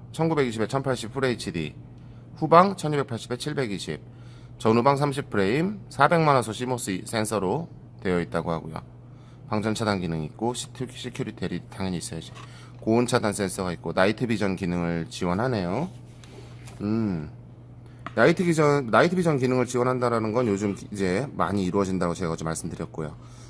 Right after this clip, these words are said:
자, 외장 지피에스는 별매다. 기존에 큐엑스디 천, 그러니까 큐엑스디 천 아이언맨 한정판에는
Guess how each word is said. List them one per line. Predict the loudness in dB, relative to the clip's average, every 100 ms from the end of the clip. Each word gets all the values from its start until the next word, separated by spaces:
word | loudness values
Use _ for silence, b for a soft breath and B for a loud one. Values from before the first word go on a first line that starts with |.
| B
자, | -2 2
외장 | 4 4 2
지피에스는 | -2 -4 -4 -2 -2 0
별매다. | 0 0 -2 -6 -8 -14 B B B B -14 B B 0
기존에 | 2 10 12 12 10 6 4 -6 -16 -16 -20 -6
큐엑스디 | 10 10 10 4 2
천, | 6 6 6 -2 -18 -12
그러니까 | 0 0
큐엑스디 | 6 4 6 2
천 | 6 8 8 6 0 6
아이언맨 | 8 10 8 6
한정판에는 | 6 4 2 2 2 4 2